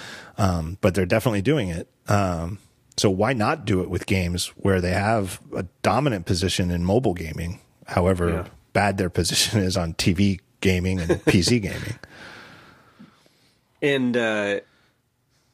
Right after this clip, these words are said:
Speaker 2: it sounded like it was not gonna be the big name games.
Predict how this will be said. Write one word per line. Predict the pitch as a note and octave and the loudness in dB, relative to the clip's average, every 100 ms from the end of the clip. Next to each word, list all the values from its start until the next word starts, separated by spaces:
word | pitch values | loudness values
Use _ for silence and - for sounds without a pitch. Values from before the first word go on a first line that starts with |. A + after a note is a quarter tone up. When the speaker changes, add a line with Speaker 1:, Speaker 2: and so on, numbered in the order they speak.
| _ _ _ | _ _ _
Speaker 2:
it | C#3 - | -2 0
sounded | E3+ G#3+ B2 | 0 0 -2
like | A2 A#2 | -4 -4
it | G#2+ | -4
was | A2 G2 | -4 -4
not | G#2 G#2+ A2+ - | -4 -2 -2 -2
gonna | A2 G#2 | -4 -4
be | G#2 F#2 F2+ F2 | -4 -6 -6 -8
the | F2+ - | -8 -8
big | F2+ A2+ G2 | 0 0 0
name | F#2 - | -8 -8
games. | - - - - | -12 -12 -10 -12